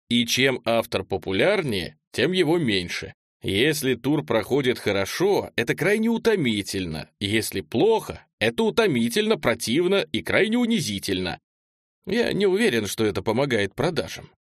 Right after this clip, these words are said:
Скорее, просто приводит к тому, что все книги, проданные в этом городе, будут проданы в одном магазине. Это не влияет на место в списке бестселлеров. Bookwatch, например, э, корректирует данные из магазинов, где проводились автограф-сессии, чтобы не искажать цифры,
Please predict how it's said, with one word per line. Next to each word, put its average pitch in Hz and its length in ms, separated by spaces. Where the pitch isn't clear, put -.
Скорее, 262 500
просто 185 380
приводит 139 540
к - 80
тому, 170 420
что 110 240
все 240 240
книги, 170 540
проданные 123 680
в 101 80
этом 104 340
городе, 170 600
будут 170 520
проданы 127 540
в 107 120
одном 113 480
магазине. 117 1000
Это 226 380
не 208 180
влияет 196 540
на 175 100
место 170 340
в - 60
списке - 360
бестселлеров. 98 1080
Bookwatch, 113 960
например, 101 500
э, 101 340
корректирует 165 840
данные 190 460
из 151 100
магазинов, 156 800
где 139 180
проводились 170 720
автограф-сессии, 160 1200
чтобы 165 500
не 175 220
искажать 190 500
цифры, 233 460